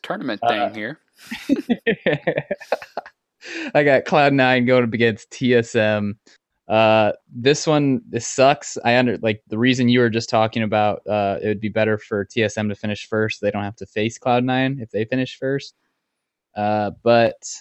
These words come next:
Speaker 2: unfortunately for my bracket, I,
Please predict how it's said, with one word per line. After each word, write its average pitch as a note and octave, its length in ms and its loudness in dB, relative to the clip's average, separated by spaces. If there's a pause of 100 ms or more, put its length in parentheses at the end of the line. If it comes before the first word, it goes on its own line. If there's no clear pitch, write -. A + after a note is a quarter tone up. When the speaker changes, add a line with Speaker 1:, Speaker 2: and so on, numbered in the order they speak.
(1500)
Speaker 2:
unfortunately A#2+ 800 2
for A#2 240 -4
my A2+ 200 2
bracket, G#2+ 380 0
I, G2+ 140 -2